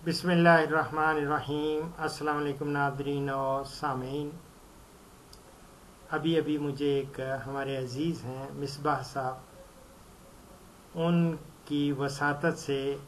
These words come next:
उनको किसी ने मेरे मुतालिक पूछा और अपना question record किया, जो मुझे अभी मौसूल हुआ।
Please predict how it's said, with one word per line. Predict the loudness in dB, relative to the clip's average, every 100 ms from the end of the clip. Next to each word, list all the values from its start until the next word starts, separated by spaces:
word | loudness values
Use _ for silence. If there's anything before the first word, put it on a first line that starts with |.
| -4
उनको | -2 0 0
किसी | -2 -6 -4
ने | -4 -4 -6 -8 -14 -20 -20 -20 -20 -14 -6
मेरे | -2 0
मुतालिक | -2 -2 -2 0 0 -2
पूछा | -4 -4 -2 0 -2
और | -2 0 0 0 -2 -4 -4 -8
अपना | -8 -4 -4
question | -4 -2 -2 -2 -4 -4
record | -4 -6 -2 0 0 -4
किया, | -8 -6 -4 -6 -8 -16 -20 -20 -20 -20 -20 -16 -8
जो | -2 -2
मुझे | -2 -4 -6 -4 -4 -8 -14 -8
अभी | -2 2 4
मौसूल | 4 -2 -2 -4 -4
हुआ। | -4 -6 -8